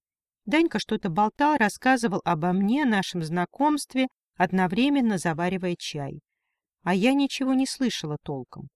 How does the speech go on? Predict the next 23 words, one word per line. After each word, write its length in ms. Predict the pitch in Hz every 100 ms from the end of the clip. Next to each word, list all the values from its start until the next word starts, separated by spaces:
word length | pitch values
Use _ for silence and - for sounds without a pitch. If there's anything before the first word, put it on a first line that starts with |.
| _
Сидела, 640 | - - 185 160 247 285 285 _ -
затаив 500 | 170 214 185 196 165
дыхание, 640 | 202 - 196 160 131 151 _ _ _
и 100 | 262
не 140 | 262
могла 400 | 254 247 247 269
глаз 360 | 233 269 208 -
отвести 500 | - 160 - - 165
от 180 | 151 143
Георгия. 680 | 147 160 147 131 135 165 - _ _ _ _ _ _
Несмотря 560 | 185 208 - 220 247 226
на 80 |
ситуацию, 680 | 220 240 - 247 294 - 185
такую 480 | 185 190 - 220 202 _
двусмысленную 1040 | 185 214 - 240 269 269 - 185 165 160
и, 140 | 143 185
очевидно, 560 | 190 - 202 233 202
малоприятную, 1000 | 202 214 202 - 214 220 277 285 147 139 156 _ _ _ _
мне 240 | 240 277
все 180 | - 311
равно 300 | 294 294 226
хотелось 520 | - 170 - 165 160
спросить: 680 | - - 190 - 160 120